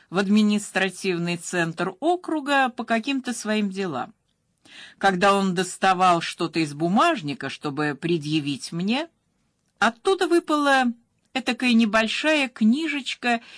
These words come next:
из нескольких закатанных в пластик фотографий. Я поднял ее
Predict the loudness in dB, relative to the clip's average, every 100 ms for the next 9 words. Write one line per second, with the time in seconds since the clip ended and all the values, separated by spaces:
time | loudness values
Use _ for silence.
0 | -12 -2 -2 2 4 2 0 -4 -4 -2
1 | -4 0 -2 0 2 0 0 -2 -2 -8
2 | -6 0 2 0 -6 -10 -10 -6 -4 -4
3 | -4 -6 -8 -16 -20 -20 _ _ _ _
4 | _ _ -6 0 0 2 0 0 -2 -2
5 | -2 -2 -4 -4